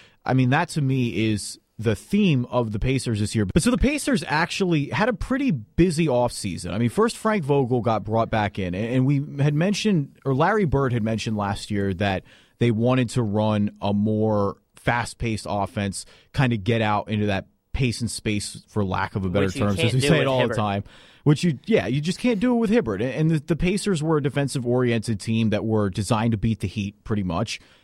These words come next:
Speaker 1: and gave them a few good runs. And but it, it just, it wasn't working, and it was time to start over.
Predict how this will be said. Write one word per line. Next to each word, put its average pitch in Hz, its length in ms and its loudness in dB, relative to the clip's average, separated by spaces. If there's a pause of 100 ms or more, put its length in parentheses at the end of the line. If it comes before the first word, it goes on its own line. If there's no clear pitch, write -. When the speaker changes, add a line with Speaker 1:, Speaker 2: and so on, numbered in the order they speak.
(100)
Speaker 1:
and 101 420 -2
gave 113 280 0
them 107 280 0 (140)
a 110 40 -2
few 123 300 0
good 123 200 2
runs. 104 520 0
And 104 180 2 (300)
but 147 100 4
it, 160 160 -2
it 165 60 2
just, - 320 -2
it 147 100 -2
wasn't 143 360 2
working, 123 380 2
and 107 80 0
it 101 40 -2
was 104 140 -4
time 110 200 0
to 107 60 0
start 104 260 0
over. 98 320 0